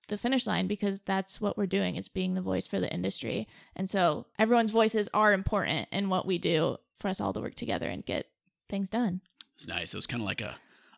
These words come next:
Speaker 2: a plug without really being a plug.
Speaker 1: It's for fork's
Speaker 2: Stealth.
Speaker 1: sake. It's for fork's sake. What can I say? <laughs> Anything else on the environment in Lansing that you wanna hit on right now?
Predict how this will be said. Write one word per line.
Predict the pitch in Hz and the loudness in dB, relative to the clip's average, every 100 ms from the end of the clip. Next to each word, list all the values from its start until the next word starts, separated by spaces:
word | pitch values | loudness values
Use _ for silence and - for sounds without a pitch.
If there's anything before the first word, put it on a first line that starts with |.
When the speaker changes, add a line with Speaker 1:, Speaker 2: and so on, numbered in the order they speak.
| - | -12
Speaker 2:
a | |
plug | - - 117 117 | 0 2 4 2
without | 104 101 85 | 0 -2 -2
really | 104 92 | -4 -4
being | 101 101 | -6 -6
a | 90 | -8
plug. | - 87 - - - _ _ _ | -8 -8 -8 -10 -14 _ _ _
Speaker 1:
It's | - | -6
for | 233 | -4
fork's | 220 214 202 | 0 0 4
Speaker 2:
Stealth. | - - 151 190 - | 4 6 6 4 0
Speaker 1:
sake. | - - _ _ | -10 -18 _ _
It's | - | -4
for | - 240 | -2 0
fork's | 196 - - | 0 -2 -4
sake. | - 202 | -4 0
What | 214 190 | 0 2
can | 208 | 0
I | 202 | 0
say? | 208 202 233 - - | 0 -2 -4 -6 -2
<laughs> | - | 6
Anything | 294 320 302 | 6 6 6
else | 285 277 | 6 6
on | 247 240 233 - - _ | 4 2 0 -4 -12 _
the | 214 220 214 214 214 214 - | 2 4 6 4 2 0 -4
environment | 226 226 247 233 | 4 8 8 6
in | 202 | 6
Lansing | 220 226 226 220 | 4 4 2 2
that | 208 | 2
you | 214 | 2
wanna | 208 202 | 2 2
hit | 214 208 | 4 4
on | 202 196 202 202 - | 6 4 2 -2 -6
right | 208 202 - | 4 6 6
now? | 190 180 113 160 | 4 2 0 -2